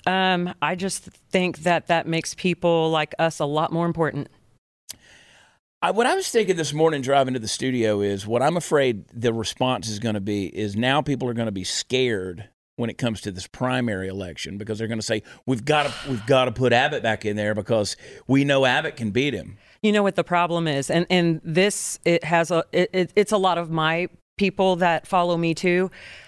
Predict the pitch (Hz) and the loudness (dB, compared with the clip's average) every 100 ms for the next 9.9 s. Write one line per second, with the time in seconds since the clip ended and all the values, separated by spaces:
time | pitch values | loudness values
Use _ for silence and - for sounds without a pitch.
0 | - 175 160 147 165 190 180 175 175 170 | -4 0 0 0 2 2 2 2 0 0
1 | - 180 165 160 156 160 151 143 139 143 | 0 0 2 2 0 2 2 2 2 -2
2 | - 208 214 175 156 147 147 - 156 143 | -2 -2 2 2 2 0 -2 -2 0 2
3 | 147 160 143 156 - 156 156 147 143 147 | 0 0 0 0 0 0 0 -2 -2 0
4 | 139 123 156 151 143 120 113 - 104 104 | -2 0 0 2 0 -2 -6 -4 -2 2
5 | 185 165 170 202 - - - 208 214 180 | 2 2 2 2 0 -4 2 4 4 2
6 | 139 147 _ - - - - - 220 214 | 0 -8 _ -20 -18 -4 -2 2 4 4
7 | 185 175 160 151 151 - 151 160 - - | 2 2 2 0 -2 -2 0 0 0 -2
8 | 170 165 - 147 160 165 175 170 160 156 | 0 0 0 -2 -2 -4 -2 0 2 2
9 | 151 160 208 202 190 185 175 165 170 | 2 4 4 4 2 2 0 0 0